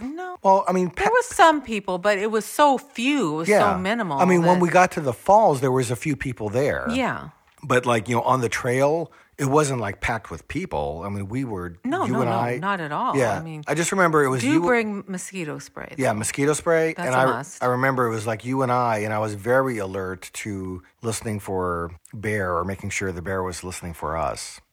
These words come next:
Speaker 2: be-, because we were so alone.
Speaker 1: Yeah.
Speaker 2: So anyways,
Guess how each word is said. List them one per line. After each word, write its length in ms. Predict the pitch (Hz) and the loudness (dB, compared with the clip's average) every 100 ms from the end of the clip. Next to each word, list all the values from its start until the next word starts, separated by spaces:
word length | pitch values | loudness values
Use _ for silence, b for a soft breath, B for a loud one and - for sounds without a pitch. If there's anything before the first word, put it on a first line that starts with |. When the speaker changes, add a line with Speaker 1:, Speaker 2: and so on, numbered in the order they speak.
| _ _ _ | _ _ _
Speaker 2:
be-, 100 | 143 | -2
because 380 | 151 127 196 208 | -2 0 2 2
we 100 | 156 | 2
were 120 | 117 | 0
so 220 | 104 104 87 | -2 -4 -4
alone. 500 | 80 78 62 - 67 _ b b _ - | -4 -6 -8 -14 -20 _ b b _ -8
Speaker 1:
Yeah. 280 | 190 120 - B B B B | -6 -6 -8 B B B B
Speaker 2:
So 240 | - 151 | 4 6
anyways, 480 | 139 180 151 117 113 | 6 4 4 2 -2